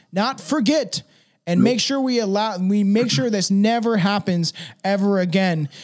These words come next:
Speaker 1: um, in the scale that it did, because there is some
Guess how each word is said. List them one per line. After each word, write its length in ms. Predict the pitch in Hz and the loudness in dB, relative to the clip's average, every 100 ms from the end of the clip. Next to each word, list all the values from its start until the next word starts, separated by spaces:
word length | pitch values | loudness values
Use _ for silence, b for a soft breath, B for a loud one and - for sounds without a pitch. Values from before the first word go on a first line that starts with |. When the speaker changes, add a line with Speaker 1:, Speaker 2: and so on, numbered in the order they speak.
| B B | B B
Speaker 1:
um, 520 | 170 170 165 160 160 156 | -2 -2 -2 -4 -6 -4
in 120 | 180 | -2
the 100 | 180 | 0
scale 640 | 170 - - - 208 202 | 0 -2 -2 0 2 2
that 140 | 185 175 | 0 -2
it 140 | 165 | -2
did, 300 | 147 180 160 | 0 0 0
because 560 | 147 156 185 165 160 147 156 | -4 -2 -2 0 -4 -6 -4
there 160 | 180 | -2
is 100 | 170 | -2
some 360 | - 208 208 | 0 0 0